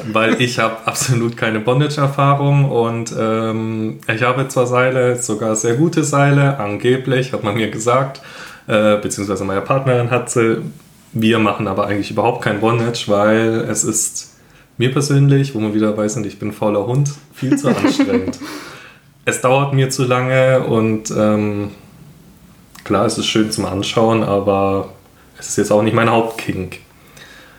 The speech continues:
Speaker 1: Ähm, ja, das war meine weitreichende Meinung dazu. <laughs>
Speaker 2: Okay, ja, bei
Speaker 1: Jetzt.
Speaker 2: mir ist es ein bisschen anders. Ähm, ich hab,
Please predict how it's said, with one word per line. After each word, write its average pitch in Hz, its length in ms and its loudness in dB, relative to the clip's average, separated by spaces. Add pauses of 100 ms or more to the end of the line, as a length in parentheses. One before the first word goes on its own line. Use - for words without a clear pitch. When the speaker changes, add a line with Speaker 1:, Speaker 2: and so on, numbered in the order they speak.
(260)
Speaker 1:
Ähm, 101 640 0 (2000)
ja, 90 200 -2 (140)
das 95 160 -4
war 98 100 0
meine 95 240 -2
weitreichende 95 460 -2
Meinung 95 320 -4
dazu. - 280 0
<laughs> 120 60 2 (800)
Speaker 2:
Okay, 180 500 0
ja, - 100 0
bei 262 120 -2
Speaker 1:
Jetzt. 240 120 0
Speaker 2:
mir 247 180 4
ist 220 100 -2
es 202 120 -6
ein 190 120 -4
bisschen 277 280 -2
anders. 247 560 -2 (120)
Ähm, 185 500 -2
ich 180 140 -8
hab, 175 240 -6